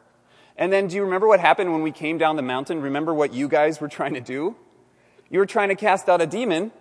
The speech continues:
and you couldn't even do it. Jesus had to bail you out. So if we're talking about who's the greatest, it's clearly me and James and John,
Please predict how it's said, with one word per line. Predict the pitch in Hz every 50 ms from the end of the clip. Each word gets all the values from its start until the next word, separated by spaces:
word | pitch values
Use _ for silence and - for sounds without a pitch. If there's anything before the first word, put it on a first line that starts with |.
| _ _ _ _ _ _ _ _ _ _
and | - 494 427 349
you | 262 240
couldn't | 247 - 370 247 247
even | 254 247 233 262 254
do | 233 277 285 294 285
it. | 277 247 - - - - - - - - _ _ _ _ _ _ _ _ _ _ _ _ _ _ _
Jesus | - - 247 254 226 240 233 -
had | 254 240 226 196
to | 214
bail | 190 220 220 233 240 240
you | 233 233 240 233
out. | 247 254 254 202 - - - - - - - _ _ _ _ _ _ _ _ _ _ _ _ _ _ _ _
So | _ - 196 190
if | 185 -
we're | 196
talking | 190 - - 240 247 220
about | 196 196 185 185
who's | 202 202 202 175
the | 156 170
greatest, | 147 170 165 165 165 170 - -
it's | 143 135 -
clearly | - - 190 185 180 180 170 160 147
me | 135 143 147 156 156 156
and | 135 123 120
James | 113 127 127 131 131 117
and | 104 104
John, | 101 131 156 160 160 160 156 156 160